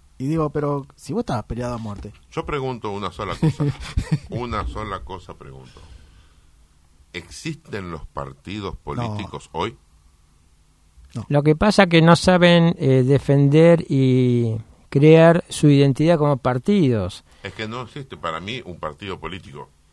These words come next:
Speaker 2: Porque
Speaker 1: Te cuento
Speaker 2: ¿qué
Speaker 1: lo-
Speaker 2: dijo Milei de los radicales? ¿Qué dijo?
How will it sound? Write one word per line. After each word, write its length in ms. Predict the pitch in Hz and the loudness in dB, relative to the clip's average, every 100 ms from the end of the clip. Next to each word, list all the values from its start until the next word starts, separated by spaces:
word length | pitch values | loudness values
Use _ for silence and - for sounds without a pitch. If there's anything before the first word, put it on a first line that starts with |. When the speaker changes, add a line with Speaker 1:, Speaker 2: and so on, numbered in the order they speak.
| _ _ _ _ | _ _ _ _
Speaker 2:
Porque 640 | 78 80 - 90 90 87 - _ _ _ _ _ 95 90 _ | -14 -14 -12 -10 -8 -10 -14 _ _ _ _ _ -20 -20 _
Speaker 1:
Te 120 | - 170 | -14 -12
cuento 260 | 277 269 | -12 -8
Speaker 2:
¿qué 60 | 208 | -6
Speaker 1:
lo- 60 | |
Speaker 2:
dijo 220 | 226 139 135 | -6 -8 -8
Milei 380 | 110 107 123 | -8 -6 -6
de 140 | 117 107 | -6 -8
los 160 | 90 | -8
radicales? 480 | 87 92 85 71 64 _ - - 135 127 _ _ _ _ _ _ _ _ _ | -8 -10 -10 -14 -14 _ -20 -20 -20 -20 _ _ _ _ _ _ _ _ _
¿Qué 80 | 135 | -16
dijo? 280 | 135 - | -16 -16